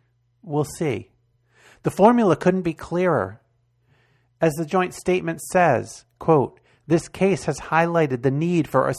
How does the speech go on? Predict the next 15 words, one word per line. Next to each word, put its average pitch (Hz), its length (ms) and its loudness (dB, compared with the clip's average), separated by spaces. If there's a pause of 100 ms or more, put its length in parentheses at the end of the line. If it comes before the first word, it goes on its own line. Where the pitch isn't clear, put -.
serious 170 340 0
discussion 151 800 -2 (300)
on 135 160 4
whether 170 280 4
there 160 180 0
should 156 200 -4
be 151 280 -4 (120)
nationwide 175 720 0
reform 170 540 2
with 127 140 2
respect 143 500 -2
to 175 100 -4
considering 156 600 -6
tribes' 135 420 2
views 156 480 -4